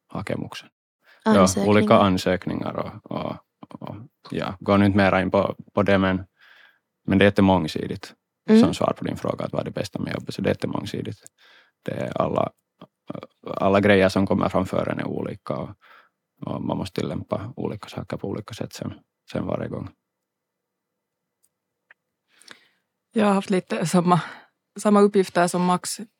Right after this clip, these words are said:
Speaker 3: det där i, i Migrationsverket. Det började mer administrativt och det var jättebra för att få en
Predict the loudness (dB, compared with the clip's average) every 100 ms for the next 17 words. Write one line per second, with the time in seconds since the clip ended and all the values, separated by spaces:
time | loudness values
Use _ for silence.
0 | -10 -6 -4 -4 -4 -4 -6 _ -2 2
1 | 2 2 0 -2 -2 -6 -4 -4 0 2
2 | 2 2 -2 0 2 4 4 2 -4 0
3 | 0 0 -2 0 0 -2 -2 2 2 0
4 | -4 -2 -2